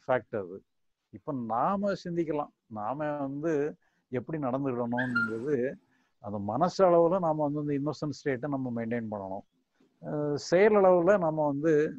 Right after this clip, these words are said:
ஒரு அறிவுபூர்வமான அணுகுமுறைக்கு நம்ம வ-, வரணுங்கிற இதை நாம தான் ஒரு understanding பண்றவங்களுடைய responsibility தான். குழந்தைகளுக்கு அந்த responsibility வந்து இப்ப நமக்கு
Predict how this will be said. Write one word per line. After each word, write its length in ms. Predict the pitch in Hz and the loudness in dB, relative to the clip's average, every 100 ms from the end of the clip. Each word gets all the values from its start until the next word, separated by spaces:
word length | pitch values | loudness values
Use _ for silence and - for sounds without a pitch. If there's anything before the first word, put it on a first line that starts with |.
| 143 117 | -14 -6
ஒரு 400 | 165 160 156 143 | -2 2 4 4
அறிவுபூர்வமான 1000 | 131 127 123 156 160 147 143 139 135 135 | 4 4 4 4 2 2 0 0 0 0
அணுகுமுறைக்கு 560 | 123 117 123 117 110 139 | -2 -2 -4 -4 -4 -4
நம்ம 360 | 127 117 98 | -6 -6 -8
வ-, 160 | 95 98 | -8 -6
வரணுங்கிற 640 | 107 110 113 110 101 104 95 95 - | -6 -4 -6 -8 -6 -8 -8 -16 -14
இதை 120 | 110 101 - _ _ _ _ | -12 -12 -18 _ _ _ _
நாம 480 | 131 113 113 156 165 | -8 -2 0 2 2
தான் 180 | 151 135 | 0 0
ஒரு 120 | 113 | 0
understanding 500 | 131 - 175 175 170 | -2 0 -2 0 -2
பண்றவங்களுடைய 640 | 160 151 160 156 147 151 | -4 -2 -2 -2 -2 0
responsibility 720 | 147 127 - 139 131 127 95 107 | 0 0 -4 -6 -6 -10 -8 -8
தான். 180 | 95 - _ _ _ _ | -10 -12 _ _ _ _
குழந்தைகளுக்கு 720 | - 135 190 196 185 180 165 | -2 0 2 4 4 2 0
அந்த 180 | 175 165 | 0 2
responsibility 720 | 151 - 165 143 143 139 151 | 0 0 -4 -4 -8 -6 -2
வந்து 580 | 143 135 151 156 135 170 _ _ _ _ | 0 0 0 2 2 -2 _ _ _ _
இப்ப 300 | 175 160 147 | -8 -6 -4
நமக்கு 360 | 165 156 143 | -2 -2 0